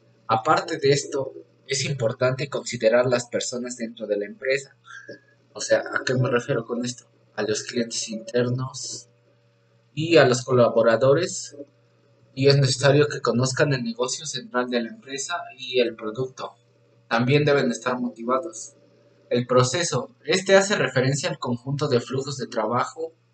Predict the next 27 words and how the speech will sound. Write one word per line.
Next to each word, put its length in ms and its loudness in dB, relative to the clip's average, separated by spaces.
metodologías, 1000 -2
procedimientos 800 -4
de 120 -8
trabajo 540 -4
y 220 0
utilizados 640 -2
por 140 -6
la 60 -2
empresa. 480 -2
Sin 260 -20
dudas, 720 2
al 200 -2
cambiar 320 2
los 160 -2
procesos 460 -4
de 40 -4
acuerdo 340 -4
con 140 -10
las 140 -12
necesidades 760 -8
de 100 -14
los 180 -10
clientes, 680 -6
ocasiona 560 -2
una 180 0
mejor 360 0
percepción. 760 -6